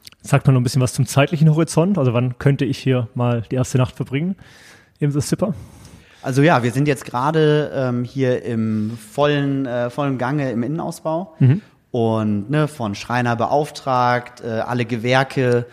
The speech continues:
Speaker 2: äh, jetzt definiert, äh, und
Speaker 1: Also das
Speaker 2: wir
Speaker 1: läuft
Speaker 2: werden
Speaker 1: auch dann alles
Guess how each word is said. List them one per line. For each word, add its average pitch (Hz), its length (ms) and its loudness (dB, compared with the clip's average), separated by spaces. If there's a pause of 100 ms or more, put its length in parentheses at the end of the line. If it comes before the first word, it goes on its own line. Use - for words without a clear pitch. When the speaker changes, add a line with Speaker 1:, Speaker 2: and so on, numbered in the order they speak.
(340)
Speaker 2:
äh, 120 200 0
jetzt 113 320 -4
definiert, 113 800 -4
äh, 127 60 -6
und 113 40 -4
Speaker 1:
Also 107 160 -4
das - 140 -10
Speaker 2:
wir 113 160 -2
Speaker 1:
läuft 156 160 4
Speaker 2:
werden 143 220 2
Speaker 1:
auch 147 140 4
dann 143 140 0
alles 135 340 -4